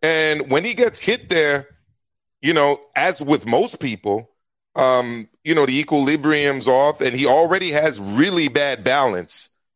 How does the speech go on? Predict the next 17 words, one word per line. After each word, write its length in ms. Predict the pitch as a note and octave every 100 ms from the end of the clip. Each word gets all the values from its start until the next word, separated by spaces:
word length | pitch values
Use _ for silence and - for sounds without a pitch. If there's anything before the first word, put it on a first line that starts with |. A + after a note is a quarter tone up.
| _ -
So, 400 | - C#3+ C3 B2+
uh, 240 | B2 A2+ - -
it, 180 | C#3 D3+
it, 140 | D3 -
it, 200 | C3+ - _ -
you 100 | E3
know, 200 | D3+ B2+ _ A#2
Wilder, 680 | B2+ D3 D3 F3+ A#3+ A3+ D#3+
uh, 60 |
sorry, 240 | D3 F3+ D3 - -
F-, 100 | B2+
Fury 280 | D#3+ A#3 A3
has 200 | F#3+ D3
his 160 | C3
number. 460 | C3 F3 B2 G2+ F2 _ _ _ _ -
And, 300 | C3+ C3 B2+
um, 400 | B2+ A#2+ A#2+